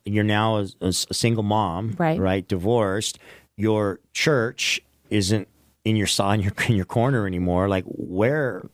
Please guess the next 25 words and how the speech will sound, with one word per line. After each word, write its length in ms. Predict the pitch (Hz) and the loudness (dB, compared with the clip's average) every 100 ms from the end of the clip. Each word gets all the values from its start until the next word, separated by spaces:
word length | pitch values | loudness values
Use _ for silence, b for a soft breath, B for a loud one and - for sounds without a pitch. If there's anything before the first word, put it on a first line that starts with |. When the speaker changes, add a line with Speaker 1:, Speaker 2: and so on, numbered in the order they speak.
| - | -10
Speaker 1:
wh-, 240 | - 82 | -10 -4
Speaker 2:
Right. 300 | 180 127 - | 0 2 0
Speaker 1:
where 260 | 104 131 156 | 0 0 0
were 80 | |
you 220 | 127 117 123 | 0 2 2
at? 160 | 160 | 0
It 40 | 95 | -2
seems 220 | 135 123 | -2 0
like 160 | 117 | -2
everything 460 | 95 117 123 127 113 | 0 0 0 0 2
that 200 | 104 101 B B B | 2 0 B B B
had 160 | - 110 | -2 2
any 160 | 113 | 2
kind 280 | 110 - 110 | 0 0 0
of 40 | 101 | 2
amount 300 | 101 104 104 | 2 2 0
of 60 | |
security 640 | - - - - 139 143 87 | -2 -6 -4 2 2 2 0
was 160 | 87 | 0
just 240 | 107 90 85 | 0 -2 0
yanked 240 | 101 110 | 0 2
out 160 | 110 101 | 0 0
from 100 | 107 | -2
underneath 400 | 101 90 147 127 | 0 0 0 0
you. 200 | 73 | -4